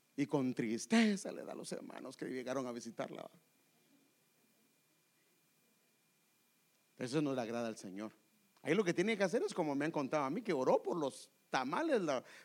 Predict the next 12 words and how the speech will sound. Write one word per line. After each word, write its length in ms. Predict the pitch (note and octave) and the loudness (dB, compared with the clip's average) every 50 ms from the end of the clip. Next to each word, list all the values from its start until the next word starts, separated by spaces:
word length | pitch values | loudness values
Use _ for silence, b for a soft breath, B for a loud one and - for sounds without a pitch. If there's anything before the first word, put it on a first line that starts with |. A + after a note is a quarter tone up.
| B | B
por 140 | - D3 D3 C#3+ | 0 2 2 2
los 160 | C#3 C3 - | 2 0 0
frijolitos 640 | - D3 C3+ - D3 C#3 C3+ D#3 B3 C#4+ - - G3+ | 0 -2 0 0 0 0 2 2 2 2 2 2 2
o 40 | G#3+ | 0
lo 120 | D#3+ D3 | 0 0
que 120 | - C#3 C3 | -2 -4 -2
sea, 260 | - B3+ A4+ G#4+ G4+ | 0 0 0 0 0
y 20 | D#4 | 0
el 100 | F#3 D3 | 0 -2
Señor 360 | - - D3 C3+ C3+ D#3 D#3 | 0 0 0 0 0 2 2
los 100 | D#3+ D3+ | 0 0
multiplicó. 580 | C#3+ C3 A#2+ G#2+ A#2+ G2 - G#2+ - - G3 | -2 -6 -8 -8 -10 -10 -10 -12 -14 -14 -16